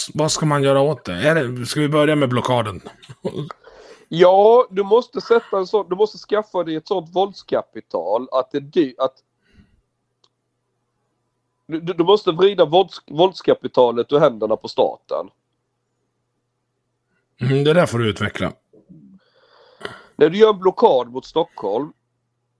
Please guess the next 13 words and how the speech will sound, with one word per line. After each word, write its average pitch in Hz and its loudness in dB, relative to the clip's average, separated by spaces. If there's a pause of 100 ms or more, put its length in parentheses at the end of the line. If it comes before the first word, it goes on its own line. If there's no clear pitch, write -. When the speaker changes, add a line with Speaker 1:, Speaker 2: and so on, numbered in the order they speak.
(160)
Speaker 2:
och 151 -2
du 170 -6
gör 170 4
det 143 -6
på 151 -4
rätt 147 -4
sätt, - -10 (600)
Speaker 1:
Fast 131 -2
Speaker 2:
då 147 0
Speaker 1:
är 165 4
vi, 160 2
Speaker 2:
finns 123 -8
inget 147 0